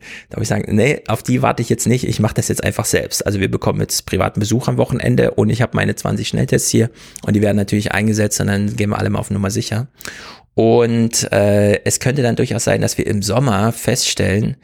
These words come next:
dass wir mit den Schnelltests eigentlich ganz gut klarkommen und unser Umfeld auch, dass sie akzeptiert sind wie Masken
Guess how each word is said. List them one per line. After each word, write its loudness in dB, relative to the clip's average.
dass -2
wir 4
mit 2
den 0
Schnelltests 0
eigentlich 0
ganz -2
gut -4
klarkommen -2
und -4
unser -2
Umfeld -2
auch, 2
dass -4
sie -2
akzeptiert -2
sind 2
wie 2
Masken -2